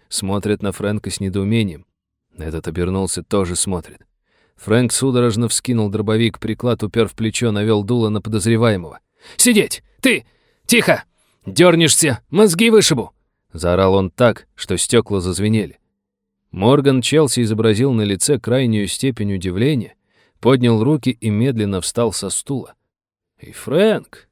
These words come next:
приятель, ты меня с кем-то спутал, видимо», произнес он своим самым приятным голосом, в котором смешались недоумение, досада,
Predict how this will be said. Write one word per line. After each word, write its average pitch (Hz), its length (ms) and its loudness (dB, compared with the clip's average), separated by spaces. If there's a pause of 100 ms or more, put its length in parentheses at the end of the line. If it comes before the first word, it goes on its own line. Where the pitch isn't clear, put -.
(160)
приятель, 110 680 -2 (520)
ты 98 140 -4
меня 117 260 0
с - 80 -4
кем-то 123 360 -2
спутал, 214 520 0
видимо», 107 380 -2 (360)
произнес 95 480 0
он 127 140 0
своим 104 300 0
самым 117 400 -2
приятным 101 580 -2
голосом, 113 420 -4
в - 60 -14
котором 107 380 -4
смешались 101 580 -4
недоумение, 95 640 -2
досада, 98 540 -6